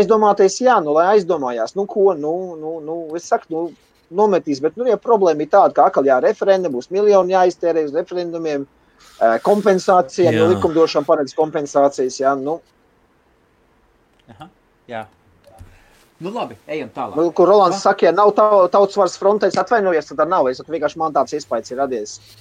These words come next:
Speaker 1: Es nesēžu un nepētu. Man ir citas lietas, par ko domāt, ja? Bet, nu, cik es tā man, tad tur visaktīvākie
Speaker 2: Nu, redz,
Speaker 1: viņi
Speaker 2: li-,
Speaker 1: to
Speaker 2: bet,
Speaker 1: bīda.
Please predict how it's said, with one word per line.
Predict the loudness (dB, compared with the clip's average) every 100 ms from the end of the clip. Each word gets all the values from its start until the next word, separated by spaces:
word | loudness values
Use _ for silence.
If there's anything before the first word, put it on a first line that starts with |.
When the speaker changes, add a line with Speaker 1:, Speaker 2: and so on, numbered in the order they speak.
| _
Speaker 1:
Es | -16 -10
nesēžu | -10 -6 -6 -4
un | -4
nepētu. | -4 -8 -6
Man | -8
ir | -8 -6
citas | -8 -4
lietas, | -6 -6
par | -8 -8
ko | -2
domāt, | 0 0 -2 0
ja? | 0 0 -6 -20 -8
Bet, | -6 -6
nu, | -8
cik | -6 -6
es | -2
tā | -2
man, | 0 -2 -2
tad | -6
tur | -8 -14 _
visaktīvākie | -2 -2 0 0
Speaker 2:
Nu, | 2
redz, | 0 -4
Speaker 1:
viņi | -4 -2
Speaker 2:
li-, | 0
Speaker 1:
to | -2 -6 _ _ _ -10
Speaker 2:
bet, | -2
Speaker 1:
bīda. | -2